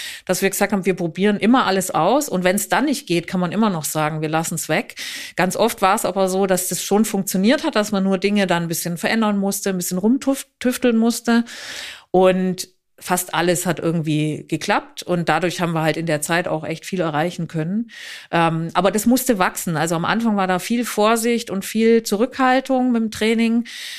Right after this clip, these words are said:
weil man eben gedacht hat, man, ich bräuchte viel mehr Pausen oder viel mehr Anpassung. Und man hat aber festgestellt, es geht fast alles irgendwie und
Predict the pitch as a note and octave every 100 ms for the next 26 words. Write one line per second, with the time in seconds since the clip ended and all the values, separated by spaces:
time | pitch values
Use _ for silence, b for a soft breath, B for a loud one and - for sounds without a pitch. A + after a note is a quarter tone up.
0 | B E3 F#3+ C4 A3+ G3+ G#3 F#3 F#3+ G#3
1 | A3+ G3+ F#3+ F#3 F3+ F3+ - - E3+ G3
2 | G3+ G3 - G3+ F#3+ F#3 F#3+ F#3+ F#3+ F3+
3 | F#3+ F#3+ F#3+ F#3 F3 F3 F#3+ F#3 F3+ F3
4 | F3 - F3+ G#3 G#3 G3+ - G#3+ A3 A3
5 | B B B B F3+ E3+ E3+ F3+ F3 E3+
6 | F#3 F3+ F3 - E3+ D#3+ - E3 E3 -
7 | _ _ - F3 - D3 E3+ D#3+ - D#3+
8 | E3 D#3+ F#3 A#3+ - E3 D#3+ D#3+ - -